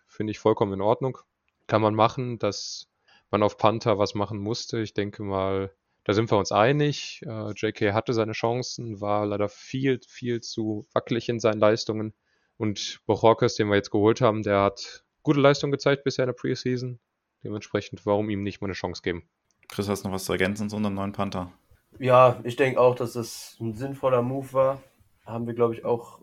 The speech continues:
Speaker 3: im vorletzten Podcast schon einmal kurz angesprochen, wenn ich mich richtig erinnere. Ähm, und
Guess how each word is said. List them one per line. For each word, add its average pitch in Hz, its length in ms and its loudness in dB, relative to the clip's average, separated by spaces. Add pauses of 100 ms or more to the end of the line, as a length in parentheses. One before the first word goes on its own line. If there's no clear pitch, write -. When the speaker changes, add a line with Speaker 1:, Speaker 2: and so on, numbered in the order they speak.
(200)
Speaker 3:
im 113 160 -10
vorletzten 139 520 -4
Podcast 123 420 -6
schon 123 120 -12
einmal 117 200 -6
kurz 123 260 -12
angesprochen, 123 480 -8
wenn 120 120 -4
ich 117 80 -16
mich 117 180 -14
richtig 120 280 -14
erinnere. 113 460 -6 (440)
Ähm, 104 540 -4 (380)
und 101 640 -12